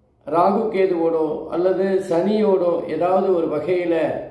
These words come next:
பாதிப்பான முறையில சம்பந்தப்படுகின்ற போது அவங்களுக்கு கண்டிப்பா சர்க்கரை நோய் வரும். அதே மாதிரி ஆறாவது வீட்டு அதிபதி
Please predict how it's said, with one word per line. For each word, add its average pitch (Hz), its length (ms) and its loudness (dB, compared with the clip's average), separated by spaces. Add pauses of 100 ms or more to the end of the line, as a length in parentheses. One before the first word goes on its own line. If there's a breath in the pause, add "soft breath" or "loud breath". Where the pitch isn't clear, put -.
(280)
பாதிப்பான 190 1040 0
முறையில 185 500 0
சம்பந்தப்படுகின்ற 156 1040 -2
போது 135 440 -6 (840)
அவங்களுக்கு 160 480 -2
கண்டிப்பா 151 840 -2
சர்க்கரை 143 500 -4
நோய் 139 320 -2
வரும். 117 340 -6 (4000)
அதே 180 220 2
மாதிரி 220 220 4
ஆறாவது 214 480 2
வீட்டு 190 380 0
அதிபதி 180 340 2